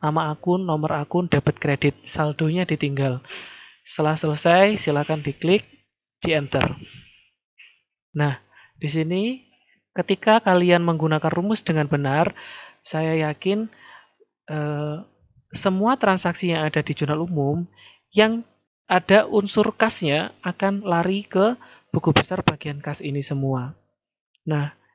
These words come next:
ini penting sekali bagi kalian yang masih belum paham kemarin mengenai buku besar. Setelah itu,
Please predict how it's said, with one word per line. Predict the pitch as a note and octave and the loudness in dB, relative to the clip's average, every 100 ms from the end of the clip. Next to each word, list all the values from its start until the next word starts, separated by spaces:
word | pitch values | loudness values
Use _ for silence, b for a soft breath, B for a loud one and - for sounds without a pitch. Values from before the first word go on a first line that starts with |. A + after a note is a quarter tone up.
| _ - | _ -6
ini | G#3 | -2
penting | - F#3+ F#3 F3 | -2 -4 -6 -4
sekali | E3+ E3+ G3+ | -2 0 0
bagi | D3+ D3 | -2 -2
kalian | D3 C#3+ D#3+ F3 | -2 0 0 0
yang | F3+ D3+ D3+ | -2 -4 -6
masih | D3 - D3+ | -6 -6 -6
belum | D3+ D3 D3 | -4 -4 -4
paham | C#3+ E3 | -6 -4
kemarin | D#3+ D3 D3 E3+ | -4 -4 -4 -4
mengenai | D#3 D3 D3 | -6 -6 -6
buku | D3 C#3 | -6 -8
besar. | C#3+ C#3 C#3+ E3 - B B B B - | -8 -4 2 2 2 B B B B -10
Setelah | F#3+ F3+ F3+ | -4 -2 0
itu, | F#3+ - C#3+ E3 | -2 -4 -6 -6